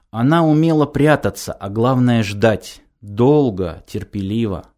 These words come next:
Она всегда находила норку неподалеку от беглецов и следила за ними.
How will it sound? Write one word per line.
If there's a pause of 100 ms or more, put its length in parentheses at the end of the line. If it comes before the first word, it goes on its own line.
(520)
Она
всегда
находила
норку
неподалеку
от
беглецов
и
следила
за
ними.